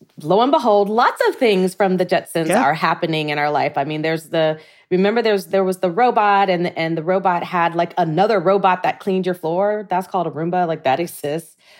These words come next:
Speaker 2: That's
Speaker 1: There was
Speaker 2: true.
Speaker 1: certainly, um, video conferencing. Um, the dad used to talk to his boss basically via video conference, and that seemed, like, so far-fetched. And covid has shown us that video conferencing is, like, a must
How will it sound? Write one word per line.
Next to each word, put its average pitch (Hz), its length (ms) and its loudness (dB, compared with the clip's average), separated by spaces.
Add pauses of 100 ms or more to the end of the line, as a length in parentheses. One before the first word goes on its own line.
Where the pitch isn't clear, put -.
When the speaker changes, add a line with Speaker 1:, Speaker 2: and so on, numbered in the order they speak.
Speaker 2:
That's 190 100 -10
Speaker 1:
There 202 100 2
was 202 80 2
Speaker 2:
true. 247 120 2
Speaker 1:
certainly, 214 480 2
um, 175 400 0
video 247 400 0
conferencing. 254 840 -2 (400)
Um, 185 360 4
the 202 100 4
dad 220 500 2 (140)
used 202 300 -4
to 220 60 -2
talk 214 300 -2
to 208 80 -4
his 202 220 -2
boss 170 400 -2
basically 220 440 -6
via 214 220 0
video 170 400 -2
conference, 196 540 -6
and 160 80 -4
that - 160 -6
seemed, 185 260 -2
like, 165 180 -2
so 185 520 0
far-fetched. 180 640 -4
And 151 180 -6 (340)
covid 196 320 0
has 180 200 2
shown 180 240 0
us 175 140 0
that 160 180 0
video 170 280 0
conferencing 165 680 -6
is, 143 160 -8
like, 139 260 -4
a 147 60 -6
must 143 420 -4